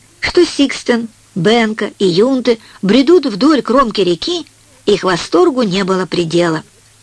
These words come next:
«Ну и ну! Какие прекрасные белые розы сидят на этом насесте!» — сказал Сикстен, когда алые подошли к настилу из досок.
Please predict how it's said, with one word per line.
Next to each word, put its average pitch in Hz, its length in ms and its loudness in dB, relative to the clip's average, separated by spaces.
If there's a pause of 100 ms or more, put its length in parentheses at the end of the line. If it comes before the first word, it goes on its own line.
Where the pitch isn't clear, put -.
(680)
«Ну 185 260 0
и 240 120 2
ну! 240 380 2 (460)
Какие 208 400 2
прекрасные 214 800 0
белые 208 500 2
розы 214 500 2 (140)
сидят 220 400 0
на 226 180 0
этом 214 220 -2
насесте!» — 262 640 -2 (140)
сказал 214 360 0
Сикстен, 208 520 -4 (200)
когда 170 360 -2
алые 311 300 0
подошли 233 380 -2
к - 80 -6
настилу 247 380 -2
из 262 120 0
досок. 180 480 -4